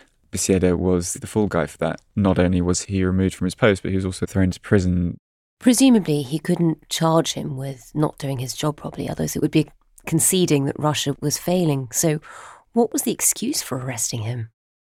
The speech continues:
Speaker 1: Ostensibly, he was held on suspicion of having embezzled F S B funds. Embezzlement is a charge that is routinely used against opponents of the Kremlin to get them out of the way. So, for example,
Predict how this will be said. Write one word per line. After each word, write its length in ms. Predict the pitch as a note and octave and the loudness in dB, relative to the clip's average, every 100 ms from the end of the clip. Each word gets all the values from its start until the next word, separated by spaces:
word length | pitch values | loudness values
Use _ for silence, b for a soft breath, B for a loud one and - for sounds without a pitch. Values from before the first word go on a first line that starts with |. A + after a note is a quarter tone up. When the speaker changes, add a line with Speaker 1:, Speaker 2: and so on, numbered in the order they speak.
| - | -2
Speaker 1:
Ostensibly, 520 | - C#3+ B2+ A#2 G#2+ | 2 4 4 4 6
he 180 | G#2 G#2 | 6 6
was 520 | F#2+ G2 F2 - - - | 6 6 4 -4 -8 -6
held 480 | F#2 F2+ F2 E2 - | 0 2 4 2 -2
on 160 | F2+ | -4
suspicion 460 | F2 - - - F2 | -4 -6 0 0 2
of 300 | E2+ E2+ - | 0 -4 -10
having 320 | - F2 F2+ | -4 0 0
embezzled 800 | E2+ F2 F#2 E2+ E2+ F2+ F2 F2+ - - | 0 0 2 2 4 2 0 -4 -8 -6
F 200 | F#2+ - | -6 -4
S 160 | - | -6
B 220 | - - - | -2 -2 -2
funds. 600 | - F2+ F2+ F2 - - - | -2 -2 -4 -6 -8 -10 -2
Embezzlement 520 | F#2 F#2 F#2 F2+ F2 - - | 2 4 4 2 0 -4 -2
is 300 | F2+ F2+ E2+ | 2 4 2
a 120 | F2+ - - | -2 -6 -4
charge 480 | - E2+ E2 - - | 0 0 0 -4 -2
that 200 | - - - | -2 -2 -2
is 400 | F2 E2+ - - | 0 0 -6 -6
routinely 720 | F2+ F2 - F2+ F2 F2 F#2 B B B B B - | -2 0 2 0 2 0 0 B B B B B -2
used 340 | F2+ F2 - | 0 0 0
against 400 | - F2 E2+ - | 2 2 0 -4
opponents 360 | - F2+ F2 F#2 | 0 0 0 -2
of 60 | |
the 80 | E2 | -4
Kremlin 440 | - F2 F2 F2+ - | 0 0 0 -2 -4
to 140 | - | -6
get 160 | - E2+ | -2 0
them 120 | E2+ | 0
out 100 | E2+ | 0
of 60 | F2 | 0
the 60 | |
way. 260 | F2 F2 - | 0 2 0
So, 220 | - - | -2 -6
for 140 | - - | -4 -4
example, 600 | - E2+ E2+ F2 E2+ | 0 0 2 -2 -2